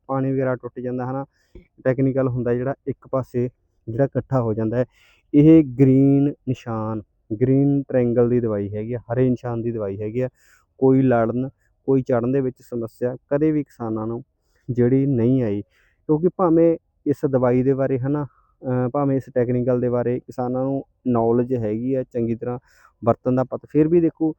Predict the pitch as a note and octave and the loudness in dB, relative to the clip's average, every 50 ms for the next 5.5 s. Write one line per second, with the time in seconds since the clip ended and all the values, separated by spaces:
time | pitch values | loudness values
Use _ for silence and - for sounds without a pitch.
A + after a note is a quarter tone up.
0 | _ _ _ _ _ _ C3+ B2+ C3 B2+ C3 C3 B2+ B2+ - _ _ C#3 C3 C3+ | _ _ _ _ _ _ -4 -4 -2 -2 -2 -2 -2 -4 -6 _ _ -6 -4 -4
1 | C3 C3+ - _ _ _ _ _ _ A#2 A2+ A2+ B2+ B2+ A#2+ A#2+ G#2+ G#2+ G#2+ - | -6 -8 -10 _ _ _ _ _ _ -2 0 0 0 0 0 0 0 -2 -2 -4
2 | - A2+ A#2 A2+ - A#2 A2+ A2+ A2+ - _ - _ _ C3+ B2 A#2+ B2 A#2+ A#2+ | -4 -4 -4 -2 -2 -4 -4 -4 -6 -8 _ -18 _ _ -6 -2 0 2 2 2
3 | B2 A#2+ - C3 B2+ B2+ B2+ C3 B2 - - B2 B2 B2 B2 A#2+ B2+ B2+ - _ | 0 -2 -2 -2 0 0 0 0 -2 -4 -6 -4 -4 -4 -2 -2 -4 -4 -4 _
4 | A#2 A2+ A#2 A#2 - - A#2 A2+ A2+ A2+ A2 - _ _ _ A2+ G#2+ G2+ - - | -6 -4 -4 -4 -4 -6 -6 -4 -4 -6 -6 -8 _ _ _ -20 -18 -10 -2 -2
5 | C#3 C#3+ - - B2 G#2+ G#2+ G#2+ A#2+ | -2 -2 -2 -4 -6 -4 -4 -4 -6